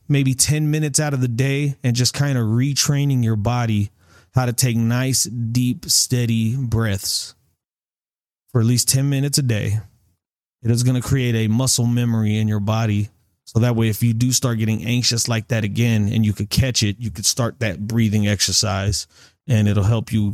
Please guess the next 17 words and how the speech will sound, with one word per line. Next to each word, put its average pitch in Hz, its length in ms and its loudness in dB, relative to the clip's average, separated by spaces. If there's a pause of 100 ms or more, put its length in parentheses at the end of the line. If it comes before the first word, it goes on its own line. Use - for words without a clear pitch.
(120)
kinda 110 200 2
overcome 110 640 0
some 113 220 2
of 104 100 -2
the 101 180 0
anxi-, 107 320 -2
anxiety 110 680 2
issues 104 260 0
that 95 220 0
you 110 80 0
might 95 220 0
have. 101 300 0 (1200)
Now, 151 180 0
number 214 220 2
three, 180 380 0 (1600)
I 139 60 4
know 175 640 2